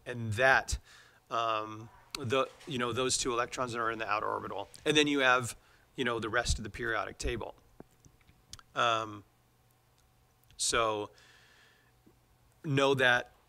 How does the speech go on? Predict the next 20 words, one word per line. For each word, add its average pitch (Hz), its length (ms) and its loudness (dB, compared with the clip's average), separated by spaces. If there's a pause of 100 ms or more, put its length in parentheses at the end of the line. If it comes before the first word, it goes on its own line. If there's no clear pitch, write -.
(880)
those 139 580 4
electrons 131 1080 0
in 143 120 -2
the 139 160 0
outer 127 240 4
orbital 120 500 -2
are 127 200 4
your 135 120 4
valence, 110 640 -2
and 139 140 -6
we 127 100 -4
know 120 200 -4
that 113 180 -4
every 139 340 0
single 131 440 0
element 131 400 0
in 123 100 -10
group 117 320 -2
one 110 460 -6 (260)
has 107 720 2